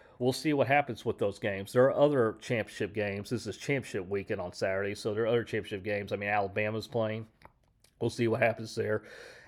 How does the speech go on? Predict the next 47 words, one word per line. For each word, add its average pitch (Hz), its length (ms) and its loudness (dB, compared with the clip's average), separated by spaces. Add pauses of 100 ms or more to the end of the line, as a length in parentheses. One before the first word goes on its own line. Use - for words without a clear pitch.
Every 156 440 8
team 127 360 0
right 120 140 4
now 123 300 2
is 98 120 -4
fighting 117 360 2
for - 140 -6
that 101 220 -6
playoff 107 420 2
spot. - 500 -6 (640)
So 131 160 6
who 170 160 8
will 226 120 6
be 147 360 0
in 113 80 0
the 117 80 0
twenty 127 260 -2
twenty-four 117 460 -2
college 110 320 0
football 98 360 -4
playoffs? 95 460 -2 (580)
Uh, 113 280 6
please 143 260 4
let 139 100 6
me 123 120 -2
know 120 240 2
in 110 60 -4
your 101 100 -6
comments 120 500 0
below. 139 720 6 (480)
Um, 104 580 4 (800)
yeah, 110 280 6 (360)
it 104 100 -4
should 110 240 -4
be 110 200 0
a, 101 220 0
a 98 160 -2
fun 113 400 2
couple 110 280 2
of 95 80 -2
games. 107 400 -4
It 101 60 -6
should 117 180 -6
be 107 120 -2
a 98 60 -4
great 110 300 0
Saturday. 110 640 2